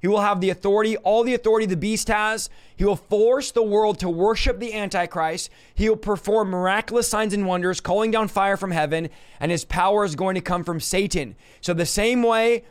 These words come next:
that we see fire called down from heaven, if you look at what Elijah did, the false prophet is also going to do lying signs and wonders.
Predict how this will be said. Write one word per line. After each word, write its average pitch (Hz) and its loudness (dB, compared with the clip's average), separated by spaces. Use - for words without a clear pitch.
that 165 0
we 185 -2
see 185 -2
fire 214 0
called 208 -2
down 208 0
from 185 -4
heaven, 208 0
if 185 -4
you 190 -4
look 185 -2
at 170 -6
what 165 -2
Elijah 196 0
did, 220 0
the 160 -2
false 214 0
prophet 208 -2
is 175 -6
also 226 2
going 214 0
to 214 -2
do 196 0
lying 190 0
signs 208 -2
and 196 -2
wonders. 185 0